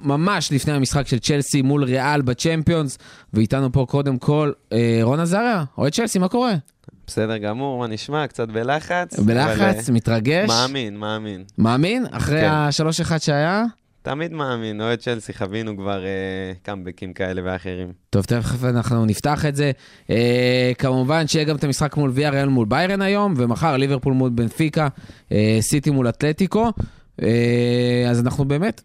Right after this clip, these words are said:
Speaker 1: נתחבר גם למשחקים האלה, וגם היה וואחד מחזור, מחזור וחצי, שתיים אפילו, לא הקלטנו לא מעט זמן, כי היה באמת איזשהו בלגן. אה, היה וואחד משחק עונה, שאנחנו תכף נדבר עליו, ולא חסר על מה לדבר. איתנו באולפן גם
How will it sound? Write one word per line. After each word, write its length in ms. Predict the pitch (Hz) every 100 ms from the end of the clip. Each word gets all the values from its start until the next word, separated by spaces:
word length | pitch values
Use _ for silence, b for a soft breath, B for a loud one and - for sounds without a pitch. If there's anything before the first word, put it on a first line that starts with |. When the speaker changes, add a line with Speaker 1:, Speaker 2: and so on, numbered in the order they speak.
| _
Speaker 1:
נתחבר 440 | 120 120 120 135 139
גם 180 | 151
למשחקים 540 | 156 147 - 135 151 139
האלה, 440 | 131 156 165 160 156 -
וגם 640 | 107 104 135 165 120 131 131
היה 260 | 113 123 131 -
וואחד 280 | 120 135 117
מחזור, 320 | 104 139 156
מחזור 240 | 123 160
וחצי, 300 | 135 185 160
שתיים 280 | 127 160 190
אפילו, 400 | 196 208 220 214 B B B -
לא 80 | 120
הקלטנו 640 | 135 156 147 156 151 139 135
לא 100 | 147
מעט 220 | 143 131
זמן, 280 | 120 139 135
כי 120 | 135
היה 80 | 131
באמת 340 | 135 127 131
איזשהו 400 | 139 - 117 107
בלגן. 480 | 107 107 120 190 196 B B B B -
אה, 60 | 104 113 113 113 113
היה 160 | 107 123
וואחד 280 | 131 135 127
משחק 300 | 113 - -
עונה, 260 | 113 135
שאנחנו 260 | 160 156 139
תכף 160 | 123 123
נדבר 340 | 120 117 147
עליו, 200 | 151 147
ולא 140 | 117 120
חסר 320 | - 117 127
על 60 | 123
מה 100 | 123
לדבר. 380 | 110 104 180 196 B B B -
איתנו 220 | 127 139
באולפן 400 | 143 135 156 143
גם 240 | 139 156